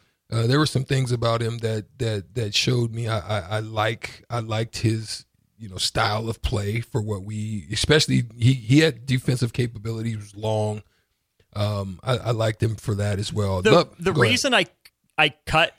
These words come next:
Speaker 2: Terran Petaway off the team is because this is basically an all-star team.
Speaker 1: Mm-hmm.
Speaker 2: Not a lot of shots to go around. I don't want
Speaker 1: Mm-hmm.
Speaker 2: one guy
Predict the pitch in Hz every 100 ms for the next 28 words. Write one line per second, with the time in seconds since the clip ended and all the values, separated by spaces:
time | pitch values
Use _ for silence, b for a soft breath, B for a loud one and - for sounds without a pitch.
0 | - 190 170 165 165 160 160 151 151 135
1 | - 139 147 131 139 160 139 185 196 151
2 | 160 147 151 - 160 117 120 131 - 156
3 | 151 170 165 165 123 113 156 165 180 175
4 | 170 - 151 - 135 139 113 113 - 151
5 | 180 151 - 147 160 170 165 147 143 151
6 | 156